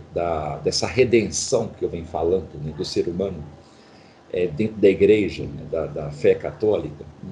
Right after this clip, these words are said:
essa redenção agostiniana, né, principalmente agostiniana, né. Ele responde assim: "Depois da experiência que eu tive de quase morte", né, ele chegou, acho que até a ficar em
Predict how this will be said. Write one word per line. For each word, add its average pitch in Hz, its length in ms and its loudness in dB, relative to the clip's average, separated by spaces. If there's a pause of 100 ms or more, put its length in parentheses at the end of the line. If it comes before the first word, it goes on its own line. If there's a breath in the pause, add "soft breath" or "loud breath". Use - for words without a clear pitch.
(140)
essa - 180 -6
redenção 98 560 2
agostiniana, 98 960 -2 (100)
né, 73 120 -8
principalmente 95 680 0
agostiniana, 82 680 -6
né. 76 160 -10 (1120 loud breath)
Ele 110 180 6
responde 107 560 4
assim: 90 360 -4 (760 loud breath)
"Depois 117 440 4
da 139 80 4
experiência 107 680 -2
que - 100 -4
eu 95 60 0
tive 117 320 -8
de 90 120 -10
quase 95 360 -2
morte", 110 580 -4
né, 87 100 -14
ele 85 100 -12
chegou, 92 260 0
acho 90 120 0
que - 80 -8
até 90 180 0
a 82 60 -6
ficar 82 220 -8
em 76 80 -8